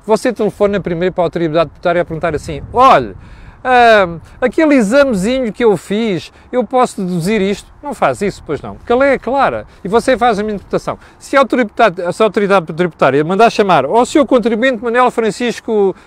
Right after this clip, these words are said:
eh, Zé, Zé dos Anzóis, você pode vir explicar essa operação, você vai. E depois de explicar essa operação, a autoridade tributária conclui,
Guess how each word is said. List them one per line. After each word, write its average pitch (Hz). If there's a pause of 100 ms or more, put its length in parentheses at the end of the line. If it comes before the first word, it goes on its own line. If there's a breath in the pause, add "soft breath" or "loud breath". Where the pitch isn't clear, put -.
(140 loud breath)
eh, 202 (240)
Zé, 196
Zé 220
dos 175
Anzóis, 151 (260 soft breath)
você 156 (1000)
pode 247
vir 247
explicar 226
essa 202
operação, 175
você 196
vai. 208 (420 soft breath)
E 220
depois 285
de -
explicar 190
essa 156
operação, 151 (540 soft breath)
a 226
autoridade 226 (160)
tributária 208
conclui, 165